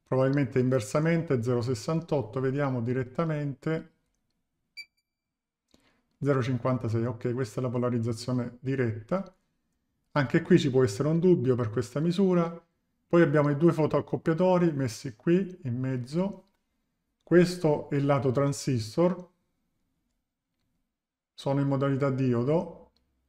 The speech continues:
Abbiamo due virgola tre volt.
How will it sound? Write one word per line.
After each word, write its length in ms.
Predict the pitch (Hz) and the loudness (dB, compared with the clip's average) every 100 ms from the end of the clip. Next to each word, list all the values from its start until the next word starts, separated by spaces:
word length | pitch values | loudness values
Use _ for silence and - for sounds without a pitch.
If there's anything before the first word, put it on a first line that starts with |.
| _ _ _ _ _ _ _ _ _ _ _ _ _ _ _ _ _ _ _ _ _ _ _ _ _ | _ _ _ _ _ _ _ _ _ _ _ _ _ _ _ _ _ _ _ _ _ _ _ _ _
Abbiamo 340 | 127 143 135 | -4 -2 0
due 240 | 127 147 151 | -2 0 0
virgola 400 | 143 131 135 131 | 0 0 -2 -2
tre 480 | - 143 127 - _ _ | -4 -4 -4 -8 _ _
volt. 880 | - 131 131 131 131 - - 180 208 | -8 -4 -4 -4 -8 -18 -6 -6 -6